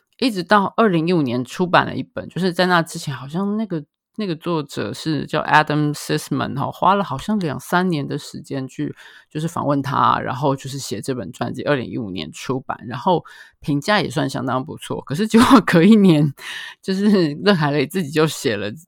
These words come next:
他的回忆录，哈，然后这个时候，这个 Adam Sisman，就是写他传记的这个人，他有，也有出来写一篇文章，就说，嗯，我想勒卡雷，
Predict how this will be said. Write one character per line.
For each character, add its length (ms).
他 180
的 140
回 180
忆 120
录， 240
哈， 180
然 180
后 100
这 140
个 120
时 180
候， 180
这 140
个 140
Adam 260
Sisman， 420
就 100
是 60
写 180
他 140
传 280
记 140
的 60
这 100
个 100
人， 180
他 140
有， 200
也 140
有 140
出 160
来 100
写 140
一 20
篇 120
文 120
章， 140
就 80
说， 280
嗯， 200
我 80
想 160
勒 120
卡 180
雷， 140